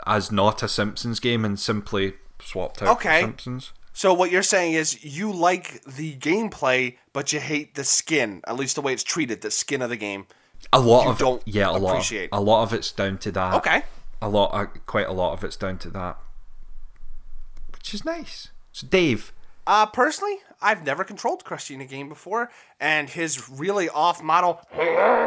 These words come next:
Speaker 2: didn't bother me
Speaker 1: <laughs>
Speaker 2: too awful much.
Speaker 1: Fair enough.
Speaker 2: Um, I, I can't say I minded the skin too much, other than this is not Otto's warehouse.
Speaker 1: Yeah.
Speaker 2: Otto doesn't have a warehouse, man. Um,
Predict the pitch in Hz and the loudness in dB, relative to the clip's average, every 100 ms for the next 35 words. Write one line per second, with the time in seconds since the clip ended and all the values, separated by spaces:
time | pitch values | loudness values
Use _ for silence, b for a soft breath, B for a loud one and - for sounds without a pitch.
0 | - - 151 B B - 147 180 165 - | 0 -4 -10 B B 0 6 6 4 2
1 | 147 165 165 160 151 135 - - - 160 | 4 4 2 0 -2 -2 -4 -6 -6 -4
2 | 175 170 180 151 185 233 240 247 - - | 0 2 0 -4 -2 2 4 2 -2 -4
3 | - 90 92 95 113 - - - 147 _ | 0 0 2 4 4 2 -12 -20 -20 _
4 | _ _ 165 190 196 185 214 214 190 - | _ _ 4 6 4 4 4 4 4 4
5 | 240 220 170 147 113 139 139 131 127 - | 2 6 4 6 4 4 2 -4 -6 -4
6 | 143 - 143 131 135 139 131 131 127 120 | -6 -4 -4 -2 -2 -4 -2 -2 -2 -6
7 | - 139 196 277 196 165 175 269 - 127 | -10 -6 -6 -6 -8 -4 -2 -4 -2 -4
8 | 104 104 98 95 95 101 110 196 - - | -2 -6 -8 -10 -10 -8 -8 -6 -8 -6
9 | - 104 92 139 156 180 196 208 247 311 | 2 4 4 0 -4 -6 -6 -10 -6 -6
10 | 233 135 113 - - - 117 127 277 B | -6 -6 -8 -10 -16 -14 -12 -10 -12 B
11 | B B B - 185 202 185 110 | B B B 2 6 6 4 -2